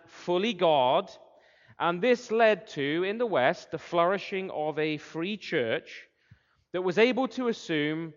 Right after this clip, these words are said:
godly responsibility in numerous areas of social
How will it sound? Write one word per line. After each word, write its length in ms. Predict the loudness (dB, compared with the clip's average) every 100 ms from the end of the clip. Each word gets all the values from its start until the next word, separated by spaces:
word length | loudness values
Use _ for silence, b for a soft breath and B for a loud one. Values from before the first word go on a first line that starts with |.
| _ b b b b 2
godly 380 | 4 6 4 -2
responsibility 1080 | -2 0 0 -2 -6 -2 0 0 -4 -4 -4
in 160 | -4
numerous 480 | -4 -2 -2 -2 -4
areas 560 | -4 -2 -2 -2 -4 -8
of 120 | -12
social 800 | -6 -4 -6 -8 -6 -6 -8